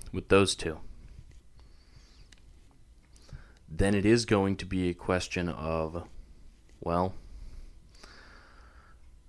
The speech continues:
when is Gerson Rosas? 'Cause I, I do believe that if this team, if those guys come back and this team struggles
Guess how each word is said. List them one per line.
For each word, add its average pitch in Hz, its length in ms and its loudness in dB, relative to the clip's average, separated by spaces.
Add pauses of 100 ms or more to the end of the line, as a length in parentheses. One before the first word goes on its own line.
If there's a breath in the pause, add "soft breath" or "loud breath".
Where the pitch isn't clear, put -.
(400)
when 101 260 4
is 101 140 2
Gerson 90 400 4
Rosas? 85 340 -2
'Cause 107 200 0 (180)
I, - 80 -2 (140)
I 113 100 12
do 123 180 10
believe 101 360 4
that 90 240 -2
if 123 200 6
this - 260 4
team, 101 420 0 (680)
if - 180 2
those 113 180 8
guys 110 260 8
come 123 120 2
back 87 300 2
and 90 120 2
this 92 140 2
team 95 240 2
struggles 98 720 2